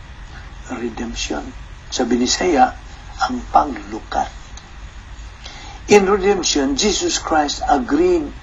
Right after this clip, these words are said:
to free man from his slavery to the sin nature by providing the redemption solution of salvation. Through faith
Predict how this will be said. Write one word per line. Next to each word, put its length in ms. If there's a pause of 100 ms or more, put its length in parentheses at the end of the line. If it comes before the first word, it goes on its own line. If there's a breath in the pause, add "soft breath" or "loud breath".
(320 loud breath)
to 100
free 560 (300)
man 500
from 320
his 240
slavery 960
to 80
the 140
sin 260
nature 460 (960 loud breath)
by 120
providing 960
the 100
redemption 1000 (260 loud breath)
solution 880 (140)
of 80
salvation. 720 (460 loud breath)
Through 200
faith 480